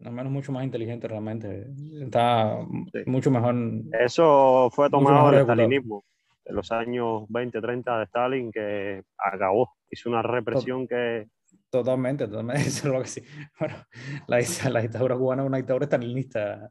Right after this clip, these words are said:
Speaker 2: Estalinista,
Speaker 1: de,
Speaker 2: sí, cómo no.
Speaker 1: de, de, en, en un marco, en un marco moderno, pero
Speaker 2: Y
Speaker 1: totalmente
Speaker 2: estalinista
Speaker 1: estalinista.
Speaker 2: desde el principio, ¿sabes? No,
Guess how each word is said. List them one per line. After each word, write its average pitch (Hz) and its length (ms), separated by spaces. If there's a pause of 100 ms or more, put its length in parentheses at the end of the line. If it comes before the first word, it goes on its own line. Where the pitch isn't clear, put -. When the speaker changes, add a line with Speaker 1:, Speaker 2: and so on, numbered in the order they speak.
Speaker 2:
Estalinista, 117 720
Speaker 1:
de, - 40
Speaker 2:
sí, 113 160
cómo 101 140
no. 107 60
Speaker 1:
de, 120 140
de, 113 160
en, 131 160
en 131 360
un 151 160
marco, 156 380
en 135 80
un 151 120
marco 175 280
moderno, 160 440
pero 113 320
Speaker 2:
Y - 520
Speaker 1:
totalmente 123 200
Speaker 2:
estalinista 120 220
Speaker 1:
estalinista. 147 200
Speaker 2:
desde 151 140
el 123 80
principio, 117 640
¿sabes? 131 420
No, 123 640